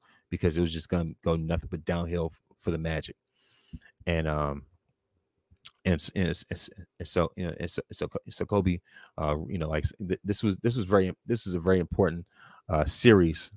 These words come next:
for the Lakers, because this was Kobe's first championship without Shaq.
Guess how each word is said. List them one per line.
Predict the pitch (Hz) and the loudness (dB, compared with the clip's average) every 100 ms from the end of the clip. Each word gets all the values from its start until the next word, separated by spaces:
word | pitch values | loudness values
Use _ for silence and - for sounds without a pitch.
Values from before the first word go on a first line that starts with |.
| _ | _
for | - | 0
the | 87 | 4
Lakers, | 85 82 80 82 - _ _ _ _ _ _ _ _ _ _ _ _ 175 123 | 4 4 0 -6 -10 _ _ _ _ _ _ _ _ _ _ _ _ -20 -8
because | 95 - 92 87 85 - - - _ _ _ _ | -8 2 4 6 4 0 -8 -14 _ _ _ _
this | 95 101 - | 6 6 6
was | 101 | 2
Kobe's | - 98 92 - | 6 6 4 -2
first | - 101 | 0 0
championship | - 101 92 92 - 90 - _ - - _ | 2 0 0 -2 2 2 0 _ -20 -20 _
without | 95 92 87 78 | 10 12 12 10
Shaq. | - 82 - - | 4 0 -2 -10